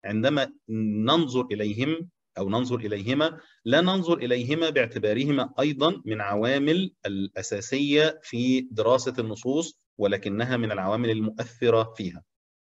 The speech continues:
أنا كثي-، كثيرا اليوم سأركز على فكرة أساس التناول والمؤثر فيه، لأننا أحيانا كثيرة ونحن نقا-، نقوم بتدريس هذا المساق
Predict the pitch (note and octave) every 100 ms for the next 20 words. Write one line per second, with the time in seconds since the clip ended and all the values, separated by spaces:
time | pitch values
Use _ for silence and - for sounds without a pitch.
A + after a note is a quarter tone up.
0 | _ _ _ G2+ A2 G#2+ A2 - D3 D3
1 | D3 A2+ D3+ D#3 B2+ A#2 A2+ D3 E3+ -
2 | G#2+ A2 C3+ C3+ B2 G#2+ G#2 C#3 C#3 D3
3 | _ _ _ _ A2+ A2+ D3+ D#3 C3 -
4 | A#2 B2+ D3+ D#3+ F#3+ F#3 - _ A2+ A2+
5 | A2+ A#2 C3 C3 A2+ A#2+ F2 _ _ _
6 | _ _ _ _ G2+ G#2 B2+ B2+ B2+ C3
7 | C#3 C#3 B2 A2+ C3+ A#2 G#2 A#2 B2+ B2
8 | A2+ A#2 D3 D3+ A#2 A2+ D3+ D3 A#2+ A#2+
9 | A#2 A2+ G#2+ A2 D#3 D3+ C3 B2+ C3 B2
10 | A#2 D#3 F3+